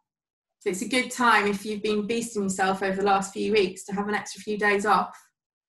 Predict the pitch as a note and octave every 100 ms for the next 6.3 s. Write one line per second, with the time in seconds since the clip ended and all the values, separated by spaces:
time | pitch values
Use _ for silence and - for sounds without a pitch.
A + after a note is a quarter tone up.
0 | _ - - G3 G3 F#3+ F#3+ - G3 G3+
1 | B3+ A#3+ - G#3 E3+ G#3+ G3 F3+ F#3 F3+
2 | F#3+ G3 G3+ - G3+ G3+ - B3 B3+ E3+
3 | - _ _ _ _ _ _ _ _ _
4 | _ _ _ _ _ - G#3 A3+ G3+ G#3+
5 | A3 - F#3 A3 - - A#3 - B3+ -
6 | - C#4 D#4+